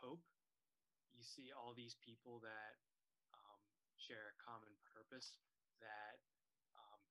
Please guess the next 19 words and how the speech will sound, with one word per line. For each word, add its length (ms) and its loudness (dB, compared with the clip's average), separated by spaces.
felt 400 4
some 320 0
kind 320 -2
of 160 -10
pain 320 -6
or 80 -6
some 240 -4
kind 320 -4
of 80 -14
connection 560 -6
to 80 2
the 160 -8
cause 480 -2
that 160 -6
Thon 240 2
is, 160 2
and 320 -8
it's 240 -18
pretty 400 -2